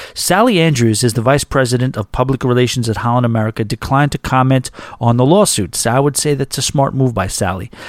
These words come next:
Uh, John Gale, who is sixty-eight, said he and his wife loved traveling and started taking cruises several years ago. The couple married in two thousand two after meeting at Match, on Match dot com. Hey, throw it back. Match dot com. Gail said, "You guys, were you guys on Match dot com?"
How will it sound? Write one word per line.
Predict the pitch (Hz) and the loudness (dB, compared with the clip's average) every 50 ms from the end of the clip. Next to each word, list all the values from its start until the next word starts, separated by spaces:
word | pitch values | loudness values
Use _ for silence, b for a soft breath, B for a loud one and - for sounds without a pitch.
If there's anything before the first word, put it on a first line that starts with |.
| B B B B | B B B B
Uh, | - 110 113 | 0 0 0
John | 110 101 127 160 202 226 | 2 2 2 4 4 4
Gale, | 196 127 131 117 113 127 | 4 4 2 2 2 2
who | 113 123 135 | 2 4 4
is | 135 - | 4 2
sixty-eight, | - - 214 - - 139 123 113 110 113 | 2 0 0 -2 0 0 0 0 0 -2
said | - - - 131 117 | -2 0 2 2 2
he | 113 151 185 | 2 2 2
and | 185 | 4
his | 170 147 117 131 | 4 2 2 2
wife | 127 127 127 123 - - | 2 4 2 2 0 0
loved | 131 131 147 156 147 - | 0 0 0 0 -2 -8
traveling | - - - 151 143 143 135 131 139 143 143 139 143 B B B B B B B | -10 -6 -2 0 2 2 2 2 2 2 2 0 -2 B B B B B B B
and | 120 110 | -4 -2
started | - - - 160 151 151 147 143 - | -2 0 2 2 2 4 2 0 0
taking | - 156 143 131 143 | 0 -2 0 0 -2
cruises | 123 - - 143 135 120 139 135 120 | -2 2 2 2 4 4 2 0 0
several | - - - 175 170 160 175 170 | 0 2 2 2 4 4 4 2
years | 147 135 131 139 147 143 131 113 | 2 2 2 4 4 4 4 2
ago. | 123 113 117 135 131 110 87 - B B B B B | 0 0 2 2 2 2 0 -2 B B B B B
The | B - | B -6
couple | 110 - - 139 - - 123 | -4 0 0 0 2 2 2
married | 117 127 127 135 143 165 175 | 2 4 4 4 4 4 4
in | 147 123 | 2 2
two | - - 135 123 | 0 2 0 2
thousand | 110 113 101 101 101 104 95 | 2 2 0 0 0 -2 -2
two | - 123 135 147 135 | 0 2 2 4 2
after | 113 - - 120 | 0 0 0 0
meeting | 113 131 139 139 139 131 | 2 2 2 2 2 0
at | 117 - - | -2 -2 -2
Match, | 113 117 120 123 - - - | 0 0 2 0 0 -2 -4
on | - 113 113 110 | 0 0 2 2
Match | 120 139 165 - - | 4 2 2 0 0
dot | - 180 160 170 - | 0 2 2 2 0
com. | - - 185 226 262 285 277 262 208 | 0 2 2 4 4 6 4 4 4
Hey, | 131 156 220 254 285 285 269 - 117 | 2 2 2 4 4 4 2 0 -2
throw | 123 - - - 131 160 208 | -4 -8 -6 -2 0 2 2
it | 202 - | 0 2
back. | - 143 190 202 165 - - - B B B B B B B | 2 2 2 2 0 -2 -6 -16 B B B B B B B
Match | - 117 123 135 - - | -2 0 0 0 0 0
dot | - 151 139 135 | 0 0 0 0
com. | - - 156 156 143 113 107 - | 0 0 2 2 2 0 0 0
Gail | 139 151 185 185 | 2 2 2 2
said, | - - 143 131 123 B B B B B B B | 2 2 2 2 0 B B B B B B B
"You | B 123 | B 0
guys, | 156 180 170 | 2 2 4
were | 147 147 | 4 4
you | 156 160 | 4 4
guys | 170 175 175 | 4 4 4
on | 170 170 165 | 4 2 2
Match | 160 156 156 143 - | 2 0 -2 -2 -2
dot | - 151 147 | -2 -2 -2
com?" | - 165 151 151 151 | 0 0 0 0 0